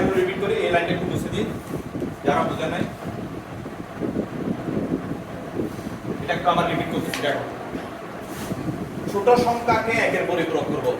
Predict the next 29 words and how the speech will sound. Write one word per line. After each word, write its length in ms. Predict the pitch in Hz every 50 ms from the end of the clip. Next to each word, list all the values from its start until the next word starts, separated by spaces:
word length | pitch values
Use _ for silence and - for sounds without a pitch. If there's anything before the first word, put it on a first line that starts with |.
| - -
ছোট 120 | 175 170 214 208 214
সংখ্যাকে 300 | 226 - - 214 214 226 214
আবার 120 | - 196 - -
দুইয়ের 200 | 180 190 180 - -
পরিপূরক 340 | 160 156 - 143 139 139 139
করব, 120 | 131 127 131 - -
এখানে 160 | 170 220 220 220
একটা 140 | 214 214 208 202 190
রেজাল্ট 220 | 185 202 202 - 190
পাবো, 160 | 175 - - - - - - - - - - - - - - - - - - 160
এখানে 160 | 190 202 202 202
একটা 120 | 202 214 202 190
রেজাল্ট 220 | 190 202 208 202 202
পাবো 120 | 196 202 208
না? 60 | 226 240 - - - - - - - - -
সেই 200 | 202 196 202 214 214 185 -
উত্তর, 300 | - - - - - - - - - - - - - - - - - - - - - - - -
সেই 160 | - 220 240 240 233
উত্তরের 360 | 214 233 226 208 208 208 - - 214
সাথে 180 | 226 226 226 226 208
আমরা 140 | 202 202 214 214 - -
যোগ 120 | 190 185 175 160 170
করব। 140 | 175 - 175 165 170 -
কাকে 220 | - - - 226 - -
যোগ 100 | - - -
করব? 140 | 139 - - 156 151
দেখো, 200 | - - - 127 - - - - - - - - - - - - 208
এই 80 | 214 233 -
যে 100 | 233 233